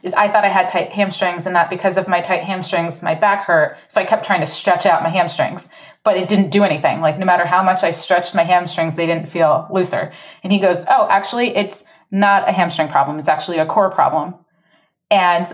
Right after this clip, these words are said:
when we started doing different things, I'm like, "Oh my goodness, the pain in my back went away." And my hamstrings are apparently very flexible, which is why no amount of yoga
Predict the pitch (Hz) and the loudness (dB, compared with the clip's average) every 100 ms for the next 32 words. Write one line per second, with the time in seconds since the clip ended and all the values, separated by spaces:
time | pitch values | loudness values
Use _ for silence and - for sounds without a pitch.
0 | 190 208 196 185 202 - 202 190 180 190 | 0 2 2 0 -2 0 0 0 -4 -4
1 | 185 190 - - 226 190 180 165 - 320 | -2 -2 -2 0 0 0 -2 -2 0 2
2 | 330 240 339 392 160 160 - _ _ _ | 2 2 0 0 -2 -4 -12 _ _ _
3 | _ _ - 226 - _ _ - 185 220 | _ _ -6 -6 -6 _ _ -6 -2 0
4 | 247 233 240 302 370 - 190 170 156 147 | 0 2 2 2 0 0 0 2 2 2
5 | 143 175 170 170 - - - _ - 170 | 0 0 0 -2 -8 -20 -20 _ -4 0
6 | 175 208 208 214 214 233 233 294 262 262 | 2 0 0 0 2 2 2 2 2 2
7 | 277 349 - 165 - 170 151 156 190 151 | 2 2 2 0 0 2 2 2 -4 0
8 | 190 190 196 208 196 196 156 185 190 208 | 2 4 2 4 2 0 2 2 4 4
9 | 214 - | 2 -4